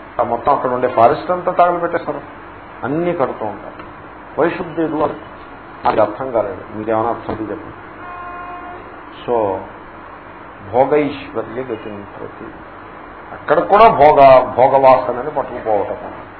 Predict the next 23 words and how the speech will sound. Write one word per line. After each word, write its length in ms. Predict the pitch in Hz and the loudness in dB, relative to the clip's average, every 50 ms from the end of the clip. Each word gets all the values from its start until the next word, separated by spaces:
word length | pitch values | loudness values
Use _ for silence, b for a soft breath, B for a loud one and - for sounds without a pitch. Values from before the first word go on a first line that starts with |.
| - - - - - - - - - - - - - - - - | -18 -18 -18 -18 -18 -18 -18 -18 -18 -18 -18 -18 -18 -4 2 4
కామపరాహ 720 | 147 190 208 226 208 165 156 135 131 127 123 113 123 147 | 6 6 6 6 6 6 6 8 8 8 8 8 6 2
ఇత్యర్థ. 500 | 143 - - - 117 - - - - 110 | -2 -4 -6 -8 -10 -10 -10 -12 -12 -10
వీడు 300 | 107 113 127 131 120 117 | -10 -8 -8 -8 -8 -4
దేవుడి 380 | 107 120 135 151 170 180 185 | 2 4 6 6 6 6 4
దగ్గరికి 360 | 180 185 180 175 190 185 170 | 4 4 4 2 0 -2 0
వెళ్ళినా, 300 | 170 160 151 143 135 131 | 2 2 2 2 2 2
గర్భగుడిలో 800 | 131 127 123 117 107 117 113 - 123 151 156 175 185 185 202 214 | 2 2 2 2 2 0 2 4 4 4 4 2 4 6 8 8
ప్రవేశపెట్టినా 600 | 208 190 185 185 160 156 160 156 - 156 156 147 | 8 8 6 4 4 2 -2 -4 -2 0 0 0
సరే, 400 | 123 - 123 113 117 113 107 104 107 - - - - - - - - - - | 0 0 -2 0 0 0 0 -2 -6 -10 -16 -18 -18 -20 -20 -20 -16 -14 -6
అక్కడ 160 | - - 185 | -2 0 2
కూడా 240 | 190 170 190 185 - | 4 6 8 8 8
ఆ 220 | - - 143 139 | 10 8 8 6
డిస్పోజిషన్ 720 | 139 135 - - - - 175 165 156 160 151 - 165 165 156 - 147 | 4 0 -2 -4 -2 -2 -2 0 -2 -2 -4 -2 -4 -4 -2 0 2
పోదు. 260 | 143 147 135 113 101 - - - - | 2 2 2 0 -4 -6 -6 -6 -6
ఆ 20 | |
కామనలలోనే 1080 | - - - 107 127 143 151 156 147 147 143 135 131 127 127 123 123 127 151 180 208 214 - - - - - - - - - - - | -4 0 4 4 4 6 6 4 4 4 4 4 4 4 4 4 2 2 2 0 -2 -4 -8 -16 -18 -18 -18 -18 -18 -18 -18 -12 -8
మునిగి 240 | 117 143 165 180 185 | -6 -4 -4 -4 -4
తేలియాడుతూ 720 | 175 - 147 151 151 151 147 143 127 120 117 113 - 165 | -2 0 2 2 2 4 6 6 6 6 6 2 0 0
ఉంటారు 460 | 175 180 147 131 - 120 117 110 104 | 0 0 -2 0 2 2 4 4 4
అని 180 | 117 139 170 175 | 2 2 4 4
అర్థం. 300 | 147 - - - - 101 - - - | 2 2 0 -6 -12 -12 -4 0 2
తర్వాత 280 | 123 127 123 107 - - - | 6 6 6 6 4 0 -6
స్వర్గపరాహ, 1300 | - - - 139 139 135 - - - 127 120 - 120 113 110 120 135 143 143 135 131 131 127 127 127 | -8 0 4 4 4 4 2 0 0 0 2 4 4 4 8 8 10 12 12 12 12 12 10 10 8